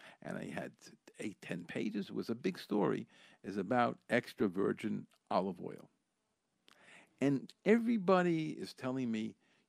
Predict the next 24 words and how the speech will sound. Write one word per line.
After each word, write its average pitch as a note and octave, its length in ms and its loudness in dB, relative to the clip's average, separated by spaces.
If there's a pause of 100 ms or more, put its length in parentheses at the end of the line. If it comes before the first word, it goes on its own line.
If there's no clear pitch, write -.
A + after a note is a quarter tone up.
"You A#2+ 100 -2
don't C#3 300 0
need A2 200 -2
hash-," G#2 140 -8 (100)
um, G#2 220 -4
I'm F2+ 140 -10
so-, C#3 140 0
I'm F#2+ 120 0
sorry. E2 300 -2 (280)
Some G3+ 280 6
people F#3 320 2
say D3 200 2
you A2+ 160 2
don't G#2 260 -4
need A2+ 140 -2
hashgacha, G#2+ 540 -2 (380)
and F#2+ 160 -4
some C3 200 0
hashgachas - 520 -8
say - 160 -6
you D3+ 140 -2
do G#3+ 180 2
need F#3+ 180 4
hashgacha. - 500 -8